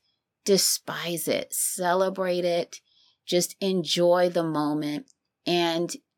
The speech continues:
keep working each step. And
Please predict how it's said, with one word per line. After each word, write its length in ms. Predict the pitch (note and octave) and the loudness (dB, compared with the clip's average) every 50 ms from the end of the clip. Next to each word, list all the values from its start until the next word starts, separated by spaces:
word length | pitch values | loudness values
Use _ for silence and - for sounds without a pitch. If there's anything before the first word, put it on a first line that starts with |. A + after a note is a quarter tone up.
| _ - | _ -10
keep 460 | - - - B3 A#3+ A#3+ A#3 - - - _ _ _ - | -6 -4 -2 0 0 0 -2 -4 -10 -20 _ _ _ -8
working 800 | F#3 E3+ D#3+ E3 E3 E3 F3 E3+ - - F3+ E3 E3 E3 D#3+ - - _ _ _ - | -6 -2 0 2 2 2 2 0 -2 -4 -4 -4 -4 -4 -6 -8 -10 _ _ _ -6
each 600 | C#3 D3 D3 D3+ C3+ C3 - - - - - - _ - | -2 -2 0 0 -2 -2 -2 -4 -4 -4 -4 -8 _ -12
step. 640 | - - - - - - - - C3+ C2 A#1+ - - _ _ _ _ _ _ - - - - - _ - | -8 -4 -4 -2 -4 -4 -2 -2 0 0 0 -2 -6 _ _ _ _ _ _ -20 -20 -20 -20 -20 _ -4
And 280 | - F3 F3 F3 - | -2 0 0 0 0